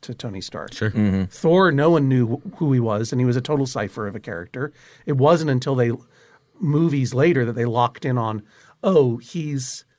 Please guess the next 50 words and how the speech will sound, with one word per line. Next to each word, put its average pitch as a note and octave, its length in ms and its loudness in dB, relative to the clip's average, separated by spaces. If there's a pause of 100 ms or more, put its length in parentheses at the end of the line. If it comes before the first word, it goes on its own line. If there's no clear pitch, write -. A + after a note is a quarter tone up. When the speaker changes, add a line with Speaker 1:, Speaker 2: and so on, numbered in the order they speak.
Speaker 1:
the E3+ 80 -4
tragicomic C3 760 -2
relief." B2+ 480 -8
Speaker 3:
Yeah. F#2 280 2
Speaker 1:
You C#3 80 -2
know B2 100 2
what A#2+ 100 0
I A#2+ 60 0
mean? B2 300 -4 (380)
They D#3 100 0
made D3+ 160 4
him E3 80 4
the D3+ 80 0
comic D3+ 280 0
relief, C3+ 240 0
then C#3+ 100 2
they C3+ 80 4
made C3+ 160 2
him A#2 80 -2
the A2+ 60 -6
tragic D3 380 0
relief, G2+ 320 -8
and B2+ 80 -6
that A#2+ 80 -6
was A#2+ 100 -6
amazing. B2 500 -4
Speaker 3:
Yeah. F#2+ 300 0
Speaker 1:
And C3+ 140 -2
Chris C3+ 200 -4
Hemsworth C3 320 -2
was, A#2 260 -6 (140)
was C3 240 -4 (120)
awesome D3 360 -8
at - 160 -18
it. - 100 -20 (320)
And C3 160 -4
Quill D3+ 240 4
is C#3 80 -2
Quill, C3 340 0
and C3 100 0
everyone's C3 260 -2
great. A#2+ 260 -2 (420)
Captain C#3 240 -2
America F#3 340 2
was C#3+ 280 0
Captain C#3 260 -4
America C#3 280 -2
from C3 180 -6
the D3 80 -4
beginning. B2+ 460 -4